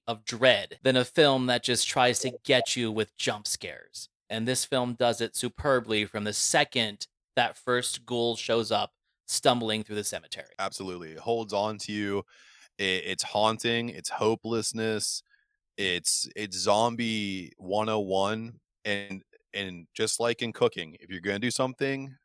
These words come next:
Speaker 2: one oh one, you gotta do it perfect. And I believe that this film, even though it's a shoestring budget, it was done perfectly.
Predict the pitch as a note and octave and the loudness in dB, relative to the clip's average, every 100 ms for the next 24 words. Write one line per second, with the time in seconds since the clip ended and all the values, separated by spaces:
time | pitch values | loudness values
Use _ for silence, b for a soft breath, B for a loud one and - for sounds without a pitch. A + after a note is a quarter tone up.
0 | _ F#2+ A2 B2 B2 B2+ A2+ D#2+ C#2+ G2+ | _ -2 0 2 0 0 0 -2 -8 0
1 | E2+ F2+ F2 F2 F2 - F2+ - D#2+ _ | 0 0 -4 -6 -6 -4 -4 -4 -12 _
2 | F2 F2 F2+ F2+ F#2 F2 E2+ G2 - A2 | -8 -8 -8 -6 -6 -6 -6 -4 -4 -2
3 | A2 A2 G#2+ F2+ F2 F2+ - D2+ - G#2 | 0 0 -4 -10 -10 -10 -8 -10 -8 -6
4 | G#2+ B2 B2 A#2+ A#2+ G#2 G2 - b b | -6 -6 0 4 4 4 0 -2 b b
5 | b b - F#2+ F#2 E2 - F#2 F#2+ F#2+ | b b -10 -8 -8 -8 -4 -2 -2 -6
6 | F#2+ _ _ _ F#2 F2+ - - B1+ A1+ | -12 _ _ _ -2 -2 -4 -16 -18 -18